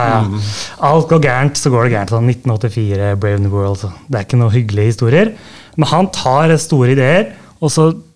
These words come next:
Speaker 1: snur den så, å ja, det, ut begynner historien ofte med å tenke sånn, «Å nei, det her kommer til å gå virkelig ille»,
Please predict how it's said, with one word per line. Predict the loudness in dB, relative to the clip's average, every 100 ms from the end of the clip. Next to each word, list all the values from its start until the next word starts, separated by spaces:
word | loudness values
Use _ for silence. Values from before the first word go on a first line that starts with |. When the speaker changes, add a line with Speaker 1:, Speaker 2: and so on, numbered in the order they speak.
| _ _ _
Speaker 1:
snur | -8 -4 2 2 4 2
den | 2
så, | 2 0
å | 2
ja, | 0
det, | 0 -2 -4 -4
ut | -2 -2 -2
begynner | 0 2 2 2
historien | 2 0 0 2 2
ofte | 2 2
med | 2
å |
tenke | 2 0
sånn, | -2 -4 -10 -10 -4
«Å |
nei, | -2 -2
det | -2
her | -4 -4
kommer | -4 -4
til | -6
å | -6
gå | -8 -8 -12 -16 _ _ _ -4
virkelig | -2 -2 0 2
ille», | 2 2